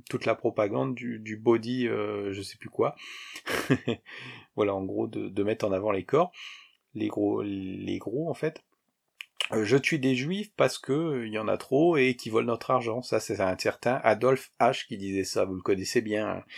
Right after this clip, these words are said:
Vous l'avez étudié en histoire. Euh, je fous des riches à poil parce que, en fait, ils l'ont bien mérité. Voilà, on peut trouver toutes sortes de justifications, en fait, à nos faiblesses, à no-, à notre manque de caractère. Et ça, bien sûr, ce sont des foudais-, des foutaises parce que, au fond d'eux, ces gens-là, ils savent,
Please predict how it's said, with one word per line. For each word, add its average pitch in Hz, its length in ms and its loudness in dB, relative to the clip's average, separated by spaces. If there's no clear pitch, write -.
Vous 117 60 2
l'avez 101 200 8
étudié 104 300 -2
en 101 100 2
histoire. 110 420 2
Euh, 113 320 10
je 117 160 4
fous - 160 -2
des 135 100 8
riches 123 220 6
à 110 80 8
poil 104 320 0
parce - 180 0
que, 131 140 6
en 117 80 2
fait, 156 260 0
ils - 100 -4
l'ont 120 120 0
bien 127 160 6
mérité. 120 500 2
Voilà, 110 200 2
on 110 40 -2
peut 147 140 2
trouver 160 400 -2
toutes 202 220 -4
sortes 180 240 2
de 147 100 0
justifications, 127 800 2
en 135 60 0
fait, - 220 -2
à 110 80 4
nos 101 80 -2
faiblesses, 113 560 0
à - 80 -4
no-, 117 220 2
à 110 100 2
notre 117 300 2
manque 123 220 4
de 113 60 2
caractère. 104 680 2
Et 107 80 2
ça, 139 160 8
bien 123 140 4
sûr, 139 180 4
ce - 100 -10
sont 113 160 -4
des 101 100 4
foudais-, 156 540 6
des 117 140 8
foutaises 165 400 4
parce - 200 2
que, - 80 4
au 120 160 4
fond 120 260 2
d'eux, 160 200 4
ces 120 180 -2
gens-là, 113 220 2
ils 110 80 -2
savent, 175 480 2